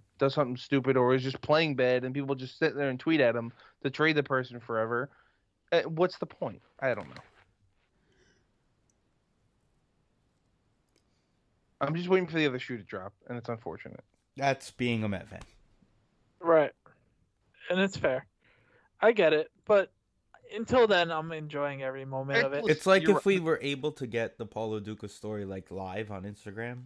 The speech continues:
Speaker 2: of the wo-, of what's his name going into the locker room and taking his sunglasses.
Speaker 1: Jeff taking his sunglasses.
Speaker 2: <laughs> Like, how great would it have been with Paulo Duca, like, snapping that picture on Instagram and being like, "This little fuck."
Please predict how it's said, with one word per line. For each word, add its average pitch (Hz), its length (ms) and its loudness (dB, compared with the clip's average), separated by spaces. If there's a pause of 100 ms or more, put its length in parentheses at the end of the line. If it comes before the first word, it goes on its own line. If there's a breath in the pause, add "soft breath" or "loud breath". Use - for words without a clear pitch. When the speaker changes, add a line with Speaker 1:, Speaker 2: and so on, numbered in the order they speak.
(180)
Speaker 2:
of 98 320 -4 (380)
the 117 80 -8
wo-, 107 260 -8 (140)
of 98 260 -10
what's 101 200 -12
his 107 120 -14
name 107 220 -8
going 101 240 -6
into 98 140 -12
the 104 100 -6
locker 95 360 -10
room 110 180 -8
and 95 100 -12
taking 101 360 -10
his 95 140 -10
sunglasses. 107 640 -12
Speaker 1:
Jeff 120 340 -2 (220)
taking 123 320 -6
his - 100 -4
sunglasses. 120 500 -6
Speaker 2:
<laughs> - 60 -16 (720 loud breath)
Like, 135 160 -4
how 196 140 0
great 208 240 -4
would 151 120 2
it 123 120 2
have 101 140 -6
been 104 420 -2 (140)
with 120 260 -2
Paulo 135 260 0
Duca, 151 280 -4
like, 95 380 -6
snapping 113 460 -8
that 110 160 -6
picture 117 340 -8
on 113 120 -4
Instagram 98 580 -8
and 98 100 -10
being 101 160 -8
like, 95 220 -10
"This - 260 -12
little 110 200 -8
fuck." - 340 -16